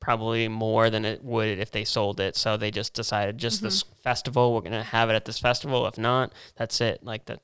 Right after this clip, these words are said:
Speaker 1: they
Speaker 2: Yeah.
Speaker 1: don't make it anymore. And that was amazing. And it, something I never thought I would like, but it was
Speaker 2: Yeah, it was pretty good.
Speaker 1: so good.
Speaker 2: Yeah. So some of the recent beers they've had for this option is the Jolly Pumpkin Artisan Ales, El Pasteur.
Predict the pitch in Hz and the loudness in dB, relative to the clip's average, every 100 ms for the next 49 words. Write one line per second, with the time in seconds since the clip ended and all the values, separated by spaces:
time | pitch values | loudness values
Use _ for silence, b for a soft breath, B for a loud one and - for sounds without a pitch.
0 | _ 123 113 113 113 107 101 90 95 - | _ -2 -2 0 -2 -2 -4 -4 -4 -6
1 | B B 120 110 92 110 101 98 78 80 | B B -2 0 0 -4 -6 -6 -8 -10
2 | - - 117 104 95 - - - - - | -14 -12 -8 -6 -6 -10 -16 -18 -16 -12
3 | - 143 135 110 107 107 104 104 101 90 | 2 2 2 2 0 0 -4 -4 0 0
4 | 95 95 82 92 - - - 117 - - | -2 -4 -2 -2 -6 -18 -6 -6 -6 -8
5 | 123 95 - - _ _ - 160 165 - | -6 -4 -8 -10 _ _ -4 2 2 2
6 | 233 233 120 101 82 73 - - 196 - | 2 2 2 0 -2 -10 -12 -10 -10 -10
7 | _ _ _ B B B B 262 311 302 | _ _ _ B B B B 4 6 6
8 | 269 233 233 208 202 196 196 190 190 185 | 6 4 2 0 0 0 -2 -2 -2 -2
9 | 190 180 185 - - - 185 - - 185 | -2 0 0 -2 -2 -4 -6 -4 -4 -2
10 | 196 190 185 185 190 180 180 196 202 202 | -2 -4 -6 -4 0 0 0 2 2 2
11 | 208 208 196 190 214 254 - 285 240 269 | -4 -4 -4 -4 -2 -2 -2 -2 -2 -2
12 | 302 - b b b b _ 208 196 196 | -4 -10 b b b b _ -2 2 2
13 | 180 - 208 208 - | 0 -4 -2 -2 -4